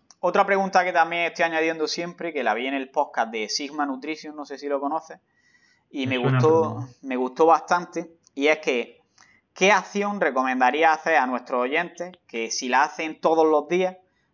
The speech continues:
Speaker 1: vaya a mejorar su vida en cualquier ámbito, ya sea en cuanto a salud, en cuanto a fuerza, en cuanto a desarrollo personal?
Speaker 2: Leer.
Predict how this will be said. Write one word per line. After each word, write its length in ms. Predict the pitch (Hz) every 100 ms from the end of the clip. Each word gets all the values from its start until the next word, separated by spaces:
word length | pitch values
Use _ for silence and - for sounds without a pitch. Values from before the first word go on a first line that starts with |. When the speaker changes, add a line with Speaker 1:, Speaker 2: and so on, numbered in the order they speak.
| _
Speaker 1:
vaya 280 | 123 143 151
a 20 |
mejorar 360 | 139 151 135 -
su 200 | - 131
vida 380 | 160 170 151 113
en 80 |
cualquier 440 | 104 110 107 127 113
ámbito, 400 | 101 98 101 101
ya 140 | 104
sea 500 | 107 131 120 113 110
en 100 | 110
cuanto 480 | 104 113 107 - 110
a 440 | 110 107 107 107 107
salud, 540 | - 110 131 143 147
en 100 | 131
cuanto 420 | 113 113 107 113
a 60 | 104
fuerza, 680 | - 139 143 - 143 143 143
en 100 | 123
cuanto 520 | - 107 107 104 101
a 180 | 101 104
desarrollo 500 | 110 - 104 127 127
personal? 500 | 120 - 117 139 147 - _ _ _ _ _ _ _ _ _ _ _ _ _ -
Speaker 2:
Leer. 360 | 113 113 117